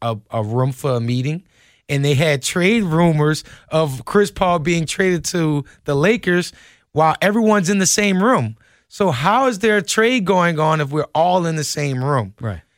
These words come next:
Speaker 1: So that's what
Speaker 2: You gonna,
Speaker 1: sparked
Speaker 2: you gonna trade Chris Paul to, to go play with Kobe Bryant?
Speaker 1: And, and, and we're in the
Speaker 2: And
Speaker 1: same
Speaker 2: Powell?
Speaker 1: And we're in the same team. So it's like, who is, who is facilitating this trade if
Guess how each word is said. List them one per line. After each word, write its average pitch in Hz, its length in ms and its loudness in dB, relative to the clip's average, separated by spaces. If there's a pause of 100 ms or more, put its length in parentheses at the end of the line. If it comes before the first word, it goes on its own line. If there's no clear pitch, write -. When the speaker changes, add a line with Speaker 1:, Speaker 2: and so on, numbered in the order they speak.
(160)
Speaker 1:
So 151 640 0
that's 139 600 -4
what 175 260 0
Speaker 2:
You 160 180 -2
gonna, 185 120 4
Speaker 1:
sparked 165 120 2
Speaker 2:
you 180 80 0
gonna 147 80 0
trade 160 260 -2
Chris - 220 -4
Paul 147 280 2
to, 123 140 -2
to 110 200 -10
go 127 240 -4
play 139 140 -2
with 123 100 -4
Kobe 147 220 -2
Bryant? 185 340 -2 (480)
Speaker 1:
And, 165 320 -2
and, 170 320 0
and 147 460 -2
we're 220 200 4
in 220 260 2
the 208 200 0
Speaker 2:
And 175 100 0
Speaker 1:
same 226 240 2
Speaker 2:
Powell? 339 240 -2 (220)
Speaker 1:
And 156 140 0
we're 240 240 2
in 269 180 0
the 247 100 2
same 240 380 0
team. 262 380 0
So 233 120 0
it's 208 100 0
like, 196 280 0 (200)
who 277 260 0
is, - 240 -2
who 277 180 0
is 269 100 0
facilitating 233 600 -2
this 208 120 -2
trade 226 320 0
if 196 140 0